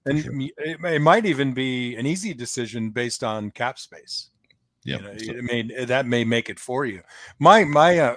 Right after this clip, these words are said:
Speaker 2: you know, my biggest disagreement with Perino was at that right guard spot.
Speaker 1: Yeah,
Speaker 2: And
Speaker 1: yeah.
Speaker 2: I, I don't know. I mean, I don't understand the cap, and I'm not gonna pretend I do, but, uh, I, it, it, obviously they can't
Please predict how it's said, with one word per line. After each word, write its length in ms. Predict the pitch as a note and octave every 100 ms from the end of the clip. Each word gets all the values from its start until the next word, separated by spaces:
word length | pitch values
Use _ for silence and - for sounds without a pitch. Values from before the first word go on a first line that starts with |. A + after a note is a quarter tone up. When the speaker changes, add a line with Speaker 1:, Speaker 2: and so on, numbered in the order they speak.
| D3+
Speaker 2:
you 120 | C3
know, 120 | A2+
my 200 | A#2 D3
biggest 320 | C#3+ B2+ A#2+
disagreement 560 | - A2+ A#2+ A#2+ A#2+ A2+
with 120 | G#2
Perino 440 | - A#2+ F3+ C#3 G#2+
was 160 | G#2+
at 160 | A2 G#2
that 120 | G#2+
right 220 | G#2 G2+ G2
guard 300 | G#2 D3+ C#3+
spot. 340 | - G2+ E2+ _ _ _ _
Speaker 1:
Yeah, 160 | C3+ C3
Speaker 2:
And 200 | A#2+ A2+
Speaker 1:
yeah. 100 | A#2+
Speaker 2:
I, 160 | B2 C3+
I 40 |
don't 160 | C#3+ B2+
know. 300 | D3 C#3+ - _ _ _ _ -
I 60 |
mean, 460 | C#3+ D3 C#3 C3+ C3+ _ _ _
I 100 | C3+
don't 220 | C#3 C3+
understand 480 | B2+ A#2+ - B2 A#2+
the 40 | A2+
cap, 420 | A#2+ A2+ A2+ A#2+
and 100 | A2+
I'm 120 | A2+
not 120 | A2
gonna 140 | - G#2
pretend 400 | A2+ - B2 A2
I 100 | G#2+
do, 360 | G#2 B2 A2+ G#2
but, 280 | A2 G#2+ - _ _ _ _ _
uh, 340 | C3 A2+ A2 G#2
I, 180 | B2+ A#2+
it, 300 | A#2 C3 C3+ _ _ _
it, 140 | A#2 _ -
obviously 560 | C#3 C#3 - D3 B2 C#3 _ -
they 100 | A#2+
can't 420 | - C#3+ D3+